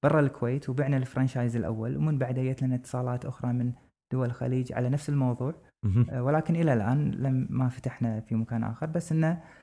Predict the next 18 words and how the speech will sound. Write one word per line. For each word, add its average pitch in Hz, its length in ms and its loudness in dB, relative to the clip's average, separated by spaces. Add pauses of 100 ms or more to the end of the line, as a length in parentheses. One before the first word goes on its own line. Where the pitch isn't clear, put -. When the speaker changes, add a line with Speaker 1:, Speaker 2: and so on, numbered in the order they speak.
(280)
Speaker 1:
آه، - 160 -10
لحظات 196 380 6
مثل 180 200 6
هذه 180 220 4
تخلي 170 260 2
الواحد، 151 540 0
آه، 76 420 -8 (320)
على 135 120 2
قولتهم، 131 760 0 (640)
يعني، 131 180 4
تعطيه 147 260 4
بنزين 139 440 6
أو 123 120 4
دفعة. 131 320 4
Speaker 2:
أكيد، 107 240 6
Speaker 1:
إي. 117 200 2
Speaker 2:
أكيد، - 360 0
أكيد. 98 360 -2